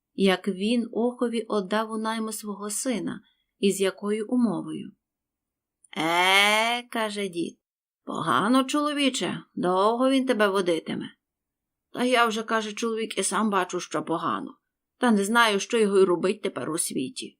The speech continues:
Чи ви, дідусю, не знаєте, як мені мого сина вгадать?»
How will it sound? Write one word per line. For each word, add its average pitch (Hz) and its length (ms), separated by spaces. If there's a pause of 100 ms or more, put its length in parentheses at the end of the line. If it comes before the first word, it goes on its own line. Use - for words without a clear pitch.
(720)
Чи 254 120
ви, 277 120
дідусю, 277 400
не 254 120
знаєте, 247 600
як 220 260
мені 208 180
мого 208 280
сина 269 380
вгадать?» - 640